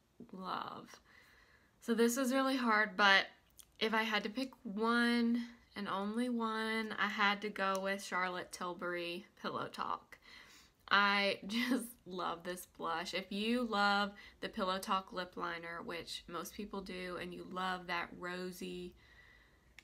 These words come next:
almost a mauvey pink, you will love this. This is a ten out of ten must-have product. And with the highlight in the center, I mean, oh,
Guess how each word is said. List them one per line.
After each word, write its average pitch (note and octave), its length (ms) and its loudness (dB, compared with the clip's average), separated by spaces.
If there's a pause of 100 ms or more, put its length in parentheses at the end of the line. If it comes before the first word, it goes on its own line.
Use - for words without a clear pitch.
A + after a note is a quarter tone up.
almost G#3+ 340 0
a F#3 100 0
mauvey F3 680 -4
pink, - 680 -10 (420)
you F3+ 160 -8
will F3 180 -4
love E3 300 -2
this. - 500 -8
This F#3 280 -6
is F3+ 320 -8 (680)
a F#3+ 160 0
ten G#3 300 -2
out F3 160 2
of F3+ 100 -6
ten - 540 -6 (360)
must-have E3+ 600 -2
product. - 540 -4 (340)
And F3+ 460 0
with F#3+ 200 -2
the - 60 0
highlight F3 880 0
in F3 160 -4
the F3 80 -6
center, G#3+ 840 -4 (840)
I F3+ 120 -2
mean, F3 400 -6
oh, D3+ 280 2